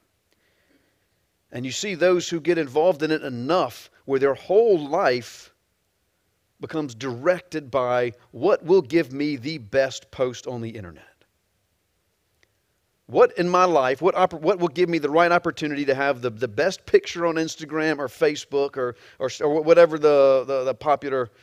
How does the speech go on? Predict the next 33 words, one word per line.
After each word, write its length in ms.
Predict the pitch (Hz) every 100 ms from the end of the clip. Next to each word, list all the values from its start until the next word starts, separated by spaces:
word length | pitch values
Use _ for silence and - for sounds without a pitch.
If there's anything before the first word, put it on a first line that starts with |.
| _ _ _
social 300 | 160 147 147
media 180 | 139 131
platform 480 | 139 131 120 131
is 160 | 123 113
today? 420 | - 101 87 127 _ _ _ _ _ _ _ _ _ _ _ _ _ _ _ _
And 100 | 175
they'll 140 | 214
even 160 | 190 190
think, 240 | 247 240
"Well, 200 | 143 160
where 160 | 147 180
do 60 | 202
you 40 |
wanna 120 | 190
go 80 | 196
on 80 | 190
vacation? 600 | 185 160 202 - 104 90 _ _ _ _ _ _ _ _ _ _ _ _ -
Where 120 | 196
can 160 | 214
we 40 | 180
get 100 | 160
the 60 |
best 240 | 120 147 -
pictures 680 | 131 - - - - - - _ _ _ _ _ _ _ _
for 160 | - 110
Instagram? 360 | 123 - - - - _ _ _ _ _ _
That's 260 | - 175 -
where 80 | 139
we 80 |
wanna 160 | 123 110
go 120 | 113
on 80 | 98
vacation. 500 | 95 - 123 107 -